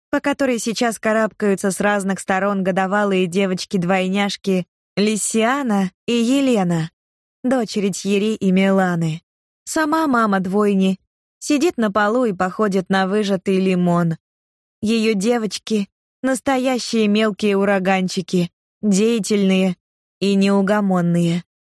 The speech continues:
Единственное время, когда мадмуазель Маруа молчаливо внимают,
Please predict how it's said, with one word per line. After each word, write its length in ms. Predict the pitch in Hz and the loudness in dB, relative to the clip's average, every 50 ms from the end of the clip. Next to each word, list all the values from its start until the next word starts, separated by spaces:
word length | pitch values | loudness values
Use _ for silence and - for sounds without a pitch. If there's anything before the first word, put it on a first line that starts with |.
| _ _ _ _ _ _ | _ _ _ _ _ _
Единственное 840 | - 269 311 240 285 320 294 - - 233 240 233 226 226 226 220 220 196 | -2 0 0 2 0 -2 -2 -2 -2 -2 0 0 2 2 2 2 0 2
время, 340 | 220 240 240 240 220 196 | 0 0 0 2 0 -2
когда 340 | 175 - 185 180 190 196 196 | 0 -2 -2 0 0 0 2
мадмуазель 680 | 196 196 185 196 196 196 202 202 202 185 208 226 214 202 | 2 0 0 2 2 2 2 0 0 0 0 0 2 2
Маруа 520 | 196 196 202 196 202 208 208 214 220 226 | 2 2 2 2 2 2 2 2 2 2
молчаливо 600 | 214 202 202 202 - - 220 208 214 220 196 202 202 | 2 0 0 -2 -2 -2 -2 0 0 0 0 0 0
внимают, 760 | 196 202 208 208 208 226 240 247 233 208 202 - - - | 2 2 2 2 2 2 0 0 0 -2 -4 -4 -8 -16